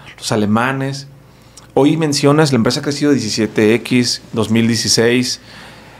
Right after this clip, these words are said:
eh, te sales como C E O de la empresa. Todo este crecimiento a veces pareciera bien fácil y en los podcasts lo hacemos ver como que la gente a veces hasta se frustra, ¿no? Como que pareciera que son de otro planeta lo que tú hiciste.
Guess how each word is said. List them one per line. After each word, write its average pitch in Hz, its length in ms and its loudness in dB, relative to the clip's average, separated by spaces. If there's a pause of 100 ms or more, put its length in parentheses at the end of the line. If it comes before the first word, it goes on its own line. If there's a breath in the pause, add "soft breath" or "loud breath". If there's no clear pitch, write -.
(120)
eh, 107 480 2
te 120 100 0
sales 123 380 -2
como 104 220 -4
C 113 140 -6
E - 40 2
O - 20 2
de 113 80 2
la 101 60 0
empresa. 113 640 -2 (840 loud breath)
Todo 202 220 0
este 214 260 -6
crecimiento 139 600 -6
a 170 40 0
veces 160 320 -2
pareciera 131 420 0
bien 151 200 -2
fácil 147 320 -2
y - 40 -2
en 123 80 0
los 101 120 -2
podcasts 135 360 -2
lo 113 60 0
hacemos 123 320 -2
ver 131 180 0
como 135 400 -4 (360 loud breath)
que 117 80 0
la 107 80 0
gente 143 460 -2 (400 loud breath)
a 113 120 -6
veces 139 240 0
hasta 127 240 -2
se - 140 -4
frustra, 110 560 0
¿no? 135 160 -4
Como 113 340 -4
que 101 440 -4 (200)
pareciera 123 480 -4
que 135 100 -8
son 123 300 -2
de 131 60 2
otro 127 240 0
planeta 110 400 -2
lo 120 120 0
que 107 80 -6
tú 110 120 -4
hiciste. 139 540 -2